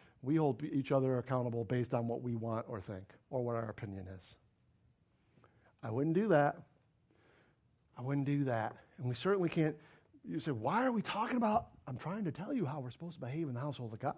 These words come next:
That's what we're talking about right now, is it not? The household of God. Listen, do good to all men, especially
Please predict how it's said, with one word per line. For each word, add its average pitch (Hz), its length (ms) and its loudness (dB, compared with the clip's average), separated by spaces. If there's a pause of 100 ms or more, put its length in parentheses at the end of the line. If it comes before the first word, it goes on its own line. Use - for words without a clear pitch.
(960)
That's 151 100 -10
what 196 120 2
we're 165 60 2
talking 185 380 8
about 139 200 10
right 131 120 4
now, 151 200 6
is 147 80 4
it 151 80 4
not? 170 280 2 (520)
The 135 80 4
household 170 420 8
of 151 140 6
God. 175 480 4 (2500)
Listen, 160 440 8 (1000)
do 233 240 12
good 202 360 12
to 196 60 10
all 160 300 8
men, 113 320 0 (560)
especially 208 960 6